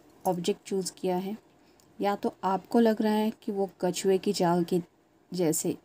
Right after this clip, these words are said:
ज़िंदगी में आगे बढ़ रहे हैं, मतलब बहुत ही slow action ले रहे हैं, या फिर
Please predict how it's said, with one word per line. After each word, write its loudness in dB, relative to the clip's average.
ज़िंदगी 4
में 4
आगे 4
बढ़ 2
रहे -2
हैं, 2
मतलब 0
बहुत -2
ही 0
slow 2
action 4
ले 6
रहे 2
हैं, -2
या 2
फिर 0